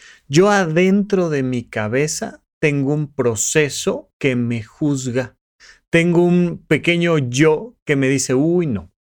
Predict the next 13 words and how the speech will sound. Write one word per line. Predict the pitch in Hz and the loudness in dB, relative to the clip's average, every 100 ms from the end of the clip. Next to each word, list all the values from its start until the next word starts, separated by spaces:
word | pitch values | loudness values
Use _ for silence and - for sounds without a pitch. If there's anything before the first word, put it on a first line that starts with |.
| _ _ - _ - | _ _ -20 _ -4
Uy, | 156 208 208 | 0 2 2
qué | 208 | -2
mal", | 120 98 107 _ | -4 -6 -10 _
¿no? | 156 233 - | -6 -6 -2
Y, | 135 131 165 | 0 0 2
y | 151 | 0
apenas | 143 190 202 190 | 2 0 2 2
lo, | 147 147 | 0 0
lo | 135 | -2
estaba | 135 165 165 | 2 2 2
platicando | 156 120 110 139 143 | -2 -4 -2 -2 -2
con | 131 117 | -2 0
alguien | 117 127 135 | 2 2 0